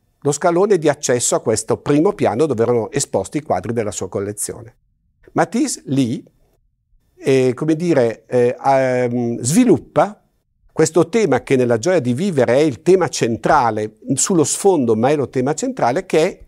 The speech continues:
una danza, un ballo, una sorta di girotondo felice, inconsapevole, costituito da cinque donne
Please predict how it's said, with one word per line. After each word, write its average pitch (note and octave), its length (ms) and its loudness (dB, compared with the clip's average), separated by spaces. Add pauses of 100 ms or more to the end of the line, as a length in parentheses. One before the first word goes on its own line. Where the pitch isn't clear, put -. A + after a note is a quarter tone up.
una E3 220 0
danza, F#2+ 600 -6 (460)
un F3 220 -2
ballo, G2+ 560 -2 (600)
una F#3 240 2
sorta G#3+ 480 0
di D3 240 -2
girotondo C3 720 -2
felice, A2 560 -4
inconsapevole, C3 1120 -2 (720)
costituito D#3 640 -2
da A2+ 120 -4
cinque G3+ 460 -2
donne G#2+ 600 -4